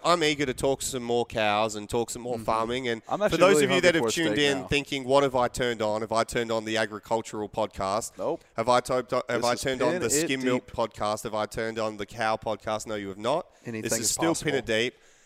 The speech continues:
Speaker 1: But if you wanna hear some more cow talk,
Speaker 2: Mm-hmm.
Speaker 1: stick around for this post-Eli Cox interview because we will get into it. Brent, I want one minute before we jump to Eli. Quick general Georgia thoughts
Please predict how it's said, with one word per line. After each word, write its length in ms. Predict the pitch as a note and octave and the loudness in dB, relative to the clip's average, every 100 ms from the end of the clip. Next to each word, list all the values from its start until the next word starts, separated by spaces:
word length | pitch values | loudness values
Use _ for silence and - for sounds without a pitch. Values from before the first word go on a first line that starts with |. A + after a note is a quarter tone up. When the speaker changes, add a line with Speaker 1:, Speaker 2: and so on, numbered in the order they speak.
| _ - | _ 2
Speaker 1:
But 360 | D#3+ C3 A#2 - | 6 6 4 0
if 160 | C3 C#3 | -4 -4
you 120 | E3+ | -4
wanna 200 | G3+ F#3 | -2 0
hear 180 | C3+ D#3+ | -2 -2
some 180 | - A2+ | -4 -2
more 140 | G#2+ | -4
cow 220 | - G2+ | 0 -2
talk, 360 | G2+ G2+ A2 - | -2 -2 -4 -4
Speaker 2:
Mm-hmm. 200 | A2+ A2+ A2 | -14 -20 -6
Speaker 1:
stick 340 | - - F#3+ | -2 0 2
around 300 | C#3 D3 D3+ | 4 4 4
for 120 | - A2+ | 0 -4
this 160 | A2+ | -6
post-Eli 800 | - C3+ C#3+ - B2+ C3+ G#2+ G#2 | -2 0 0 0 -2 0 2 0
Cox 360 | - B2+ B2+ - | 0 0 0 -2
interview 460 | B2 C3 G2 G2 G#2+ | -6 -6 -6 -6 -8
because 280 | G#2+ A2 | -6 -6
we 140 | G#2+ C3 | -4 -6
will 140 | B2+ | -6
get 180 | A2+ A2+ | -4 -4
into 260 | A#2+ - D3 | -4 -2 -2
it. 160 | F3 - - _ _ | -2 -6 -20 _ _
Brent, 220 | D3+ D#3+ - | 4 4 4
I 60 | |
want 360 | A#2+ B2 A#2+ - | 4 4 2 -4
one 380 | A#2+ C#3+ D3+ C#3 | 0 2 2 0
minute 340 | C#3 D3 - | 0 -2 -4
before 300 | A#2+ - B2 | -6 -2 -2
we 120 | A#2+ | -2
jump 260 | A2+ B2+ A#2 | 0 -2 -2
to 140 | - | -6
Eli. 420 | B2+ A#2 A2+ A2 G#2+ - _ _ _ _ _ _ _ _ _ _ _ - | -2 2 2 2 -2 -8 _ _ _ _ _ _ _ _ _ _ _ -4
Quick 340 | E3 F3+ - | 2 2 2
general 500 | D3+ D#3 D#3+ D#3 D3 | 0 0 2 0 -2
Georgia 380 | C#3+ C#3+ C3+ C3+ | -2 0 0 -2
thoughts 480 | - B2+ B2+ - | -2 0 0 -2